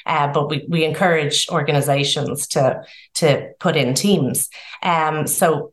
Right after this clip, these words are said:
everybody receives a free T-shirt and a goodie bag with subst-, sustenance to keep them going for the day.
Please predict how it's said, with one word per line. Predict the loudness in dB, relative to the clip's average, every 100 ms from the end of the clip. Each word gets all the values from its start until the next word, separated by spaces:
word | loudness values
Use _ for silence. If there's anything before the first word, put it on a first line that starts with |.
| -2
everybody | 0 2 2 0
receives | 0 -2 -4 -6 -4
a | -4
free | 0 -2
T-shirt | 0 -2 -2 2 2 2 -4
and | -2 0 0 -2
a | -4
goodie | -2 0 2
bag | 4 4 4 2 -2
with | -4 -2 -2
subst-, | 0 0 0 0 0 2
sustenance | 2 2 2 4 4 4
to | 0 -4
keep | -4 0
them | 2
going | 4 4 4
for | 2 4
the | 4
day. | 6 4 2 -2